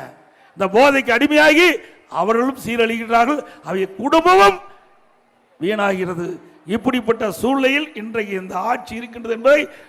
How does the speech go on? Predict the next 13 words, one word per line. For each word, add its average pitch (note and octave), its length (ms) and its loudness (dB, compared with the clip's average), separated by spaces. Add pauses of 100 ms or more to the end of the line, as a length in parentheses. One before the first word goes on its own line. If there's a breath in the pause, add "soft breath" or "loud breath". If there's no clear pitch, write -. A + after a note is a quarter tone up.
நாம் F3 220 -8
எண்ணி F#3+ 240 -8
பார்க்க E3+ 360 -10
வேண்டும். B3+ 440 0 (420 soft breath)
இதை A3+ 280 2
தடுப்பதற்கு D4 580 2
இந்த B3 180 0
அரசால் A#3+ 400 2
முடியவில்லை. G3 640 -6 (440 loud breath)
ஏனென்று B3+ 320 2
சொன்னால், C4+ 580 2 (600)
இதில் A3+ 380 -4
பெரும்பாலும் D4+ 840 6